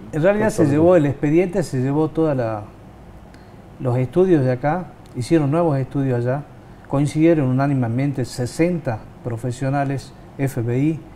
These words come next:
Speaker 1: criminólogos, patólogos, que realmente había sido un crimen, unánimemente. No estamos diciendo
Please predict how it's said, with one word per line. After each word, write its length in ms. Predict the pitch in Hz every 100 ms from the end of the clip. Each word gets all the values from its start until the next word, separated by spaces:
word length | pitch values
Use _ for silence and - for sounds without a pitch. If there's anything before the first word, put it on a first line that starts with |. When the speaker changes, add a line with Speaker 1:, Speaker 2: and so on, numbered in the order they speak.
| - -
Speaker 1:
criminólogos, 580 | 120 127 139 135 127 -
patólogos, 760 | 120 120 139 139 139 131 - - - - - - - - - - - - - - - - - - - -
que 560 | - 143 139 135 127 131 - - - - - - - - 143
realmente 760 | 143 160 185 196 170 175 175 - - - - -
había 180 | 123 135
sido 240 | - 151 143
un 80 |
crimen, 440 | 117 147 156 113 107 - - - - -
unánimemente. 840 | 135 165 156 127 120 120 110 113
No 80 | 131
estamos 340 | 160 156 135
diciendo 340 | 123 143 131